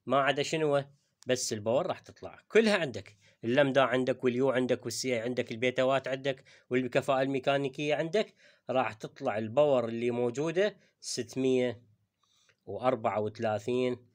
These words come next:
بوينت واحد تسعة اثنين شنو؟ كيلو واط. هذا بوينت.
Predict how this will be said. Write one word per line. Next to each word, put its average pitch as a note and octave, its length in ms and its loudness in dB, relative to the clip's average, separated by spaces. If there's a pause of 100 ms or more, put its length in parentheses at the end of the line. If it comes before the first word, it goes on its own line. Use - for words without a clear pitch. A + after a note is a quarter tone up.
(200)
بوينت G#2+ 340 -4
واحد A2 380 -2 (160)
تسعة G#2+ 340 -6 (180)
اثنين A2 520 -6 (560)
شنو؟ C3 480 -4 (1900)
كيلو B2 400 -2
واط. - 260 -10 (1800)
هذا F2+ 120 -10
بوينت. E2+ 360 -16